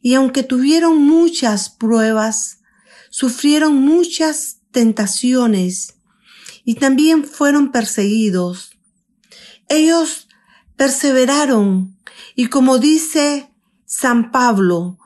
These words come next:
corrieron la carrera de la fe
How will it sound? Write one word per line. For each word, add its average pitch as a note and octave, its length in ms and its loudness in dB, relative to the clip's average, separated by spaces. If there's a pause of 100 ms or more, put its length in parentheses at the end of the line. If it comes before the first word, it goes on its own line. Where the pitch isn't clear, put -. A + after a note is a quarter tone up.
(240)
corrieron D4 960 0
la A3 220 -2
carrera B3+ 680 0
de G3+ 140 0
la F#3 160 0
fe C4+ 520 -4